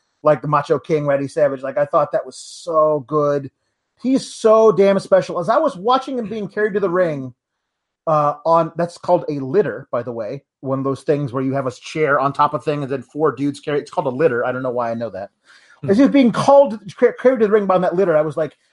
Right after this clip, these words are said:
Speaker 1: "How is this guy not the top, top, top guy of your promotion?"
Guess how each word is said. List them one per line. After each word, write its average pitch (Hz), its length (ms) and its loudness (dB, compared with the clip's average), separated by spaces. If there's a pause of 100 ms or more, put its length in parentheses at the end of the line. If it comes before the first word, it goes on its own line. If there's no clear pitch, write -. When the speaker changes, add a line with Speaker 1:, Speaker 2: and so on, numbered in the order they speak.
Speaker 1:
"How 339 380 0
is 330 160 -4
this 330 200 -4
guy 226 460 0 (140)
not 175 720 -2 (720)
the 127 340 -2
top, - 540 0
top, 214 420 0
top 180 340 0
guy 156 280 -2
of 131 120 -8
your 147 120 -10
promotion?" 143 480 -12